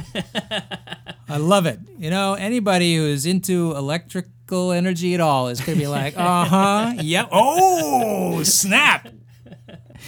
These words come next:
Speaker 2: How, how quickly do things become old hat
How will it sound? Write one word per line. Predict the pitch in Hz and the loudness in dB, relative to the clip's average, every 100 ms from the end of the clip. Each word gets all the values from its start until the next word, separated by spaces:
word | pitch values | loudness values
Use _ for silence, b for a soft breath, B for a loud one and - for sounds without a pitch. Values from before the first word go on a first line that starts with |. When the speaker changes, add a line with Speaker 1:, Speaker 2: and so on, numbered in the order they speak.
| B B B B | B B B B
Speaker 2:
How, | - 254 269 247 | -2 0 2 0
how | - 233 262 | -6 -6 -6
quickly | - - 202 - 135 120 | -6 -4 -4 -2 -2 -2
do | 123 | -2
things | 123 - 151 143 127 | -4 -2 -2 0 -2
become | - 120 - 143 131 117 107 101 - | -2 -6 -4 -2 0 0 -2 -6 -6
old | 117 113 101 | -4 -2 -4
hat | - 131 85 - | 0 2 2 -2